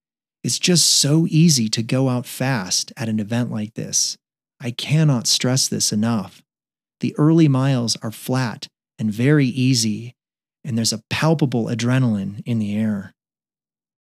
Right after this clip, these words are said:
Even a moderate nine minute per mile pace just feels so darn slow, so it was very hard to force myself to not go any faster.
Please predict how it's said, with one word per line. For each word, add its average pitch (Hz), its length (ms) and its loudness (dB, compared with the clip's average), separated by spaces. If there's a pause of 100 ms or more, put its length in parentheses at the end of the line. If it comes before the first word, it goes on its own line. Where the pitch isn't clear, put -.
(580)
Even 214 280 8
a 214 60 8
moderate 131 540 2
nine 131 340 2
minute 135 240 2
per 123 160 -2
mile 113 320 2
pace 117 600 0 (200)
just 147 400 0
feels 127 680 2
so 143 380 4
darn 120 380 2
slow, 113 720 -2 (320)
so 120 200 -4
it - 80 -6
was 127 140 0
very 156 400 4
hard 131 380 0
to 113 80 -2
force - 440 0
myself 107 540 -2
to - 140 -4
not 123 520 0
go 120 420 0
any 104 200 -4
faster. 110 720 -6